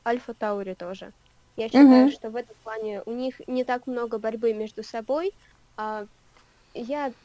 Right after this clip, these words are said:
Speaker 1: не хочу говорить, что есть какая-то бленая ставка на пилотов, на какого-либо, и это безумно радует. И также минутка технической информации от шамана. А, э, надеюсь, что я сейчас скажу все верно.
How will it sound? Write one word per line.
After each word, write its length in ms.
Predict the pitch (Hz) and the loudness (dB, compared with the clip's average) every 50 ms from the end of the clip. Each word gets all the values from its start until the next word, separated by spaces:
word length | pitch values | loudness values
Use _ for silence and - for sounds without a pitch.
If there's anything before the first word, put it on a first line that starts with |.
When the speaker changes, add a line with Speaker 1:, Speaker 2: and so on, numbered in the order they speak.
| - - _ - | -20 -20 _ -14
Speaker 1:
не 180 | 254 262 269 269 | -10 -10 -8 -4
хочу 320 | - 285 269 - - 269 226 | -4 -4 -4 -4 -8 -10 -8
говорить, 400 | 214 233 226 233 226 233 214 - | -8 -6 -6 -6 -6 -8 -10 -10
что 140 | - - 226 | -14 -12 -12
есть 120 | 220 214 - | -12 -12 -12
какая-то 340 | 214 202 214 202 202 220 | -14 -14 -14 -12 -12 -12
бленая 380 | 196 214 214 214 208 202 202 208 | -14 -12 -12 -10 -10 -10 -12 -12
ставка 340 | - - 214 208 - - 202 | -14 -16 -18 -18 -16 -16 -18
на 80 | 202 202 | -18 -16
пилотов, 480 | - 254 262 302 359 392 - 392 349 - _ - | -14 -12 -10 -10 -10 -10 -12 -14 -16 -16 _ -14
на 140 | 302 294 285 | -14 -12 -12
какого-либо, 760 | - 285 - 302 294 294 294 294 277 285 277 269 269 269 269 - _ - - - _ _ - | -12 -14 -10 -10 -10 -8 -10 -12 -12 -12 -12 -12 -12 -14 -16 -16 _ -20 -20 -20 _ _ -12
и 420 | 247 247 254 254 262 262 254 233 - - | -10 -8 -6 -6 -6 -6 -8 -8 -6 -6
это 380 | 254 269 - - 247 240 233 | -6 -6 -4 -6 -8 -8 -8
безумно 400 | 214 226 226 220 233 233 226 226 | -8 -10 -10 -10 -8 -8 -8 -10
радует. 280 | 214 196 196 196 202 202 _ _ - | -10 -10 -12 -12 -16 -20 _ _ -10
И 160 | 262 254 240 | -8 -8 -8
также 460 | 233 - - 269 302 320 349 370 403 440 _ _ - _ _ _ _ - - _ _ _ - - | -8 -8 -8 -8 -8 -8 -10 -10 -12 -12 _ _ -20 _ _ _ _ -20 -20 _ _ _ -10 -8
минутка 400 | 285 277 285 302 302 - 330 302 | -6 -6 -6 -6 -6 -4 -4 -2
технической 600 | - 294 - 311 311 294 - 277 - - 262 269 | -2 0 2 2 2 2 0 -2 2 4 4 4
информации 540 | 262 294 269 262 254 247 247 247 - 233 | 6 4 4 6 6 6 4 4 0 -4
от 80 | 220 - | -4 -4
шамана. 400 | - - 220 208 208 208 220 262 - _ - - - _ - - - - _ _ - | -8 -10 -8 -6 -6 -6 -8 -8 -12 _ -20 -20 -20 _ -20 -20 -20 -20 _ _ -10
А, 500 | 240 233 233 233 226 226 226 220 220 214 - _ _ - - - - | -8 -6 -6 -6 -6 -6 -6 -8 -10 -12 -14 _ _ -20 -20 -20 -14
э, 360 | - 233 233 233 226 226 226 226 247 _ _ _ - - | -12 -10 -10 -8 -8 -8 -8 -10 -12 _ _ _ -10 -4
надеюсь, 360 | 254 247 233 262 269 262 262 | -4 -4 -2 -2 -6 -6 -6
что 120 | - - | -8 -12
я 100 | 220 220 | -12 -12
сейчас 220 | 214 - 220 220 - | -12 -14 -14 -14 -14
скажу 300 | - 247 233 233 233 233 | -16 -16 -14 -12 -14 -14
все 180 | - - 240 226 | -12 -10 -8 -8
верно. 300 | 233 254 294 359 359 | -6 -6 -6 -6 -6